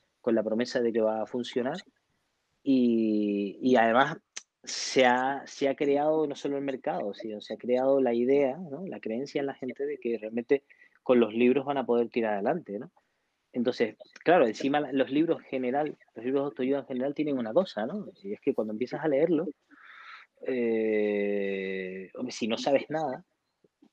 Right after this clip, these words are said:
vas a encontrar cosas que te pueden parecer interesantes. Luego se, muchos se repiten hasta la, hasta la extenuación, ¿no?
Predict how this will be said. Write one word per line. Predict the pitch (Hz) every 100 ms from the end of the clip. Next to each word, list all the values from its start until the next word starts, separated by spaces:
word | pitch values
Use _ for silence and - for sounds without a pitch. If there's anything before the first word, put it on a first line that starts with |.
| - 131
vas | 113
a | 143
encontrar | 139 123 113
cosas | 131 -
que | -
te | 123
pueden | 110 117
parecer | 123 120 127
interesantes. | 104 95 139 143
Luego | 101 117
se, | - 131
muchos | 113 123 -
se | 143
repiten | 123 110 123 143
hasta | - 127
la, | 113 98 95 - -
hasta | - -
la | 196
extenuación, | - 226 196 - 127 131
¿no? | 95